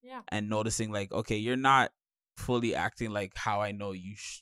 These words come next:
Speaker 2: how, how I know you usually do. What's up? What can I help with?" And, and stretching that, stretching out that hand to connect with that person, because that person might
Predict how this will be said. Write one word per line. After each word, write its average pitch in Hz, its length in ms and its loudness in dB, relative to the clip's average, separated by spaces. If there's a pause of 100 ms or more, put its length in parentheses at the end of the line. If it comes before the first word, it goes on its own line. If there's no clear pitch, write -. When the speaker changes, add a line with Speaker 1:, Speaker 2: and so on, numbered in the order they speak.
(160)
Speaker 2:
how, 107 400 2
how 123 180 12
I 127 80 10
know 123 120 6
you 120 120 6
usually 110 400 0
do. 85 160 -2
What's 113 300 6
up? 107 180 4
What 101 160 0
can 113 140 -2
I 104 80 -2
help 101 240 -4 (180)
with?" 95 240 -6 (100)
And, 95 340 -6 (200)
and 101 240 -6
stretching 120 600 2
that, 110 200 2 (220)
stretching 131 560 2
out 117 240 2
that 98 180 -2
hand 113 360 -2
to 117 120 -2
connect 113 420 -2
with 104 140 -6
that 95 180 -4
person, 92 380 -8 (500)
because 107 320 0
that 110 180 2
person 117 280 2
might 107 300 0